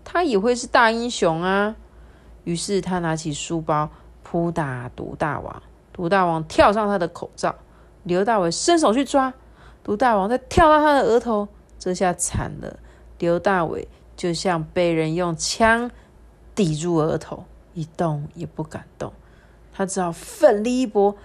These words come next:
试图用最快的速度打死毒大王，以免被咬第二口。来不及了，在他快速移动双手的瞬间，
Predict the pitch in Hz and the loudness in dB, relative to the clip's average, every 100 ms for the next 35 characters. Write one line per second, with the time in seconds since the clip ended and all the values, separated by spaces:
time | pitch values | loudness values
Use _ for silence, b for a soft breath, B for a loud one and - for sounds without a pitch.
0 | b b - - 277 262 269 262 - 320 | b b -8 -4 -2 0 0 0 4 4
1 | 254 285 247 233 262 269 247 - - 247 | 4 2 2 0 -4 -4 -4 -2 0 -2
2 | 208 208 262 240 196 185 b b - 214 | -4 -2 2 2 2 -2 b b -10 -6
3 | 226 208 262 208 175 - 247 226 - 170 | -4 0 2 2 0 -2 2 2 2 -2
4 | 170 170 B B B B - 170 185 226 | -2 -6 B B B B -6 -2 0 -2
5 | - 202 208 185 b b b b - - | -2 2 2 2 b b b b -20 -14
6 | - 247 240 254 262 254 302 294 285 285 | -2 2 2 2 -2 0 2 2 2 0
7 | 285 302 277 285 302 285 277 269 330 285 | 2 0 2 2 4 2 0 2 0 4
8 | 311 311 | 4 4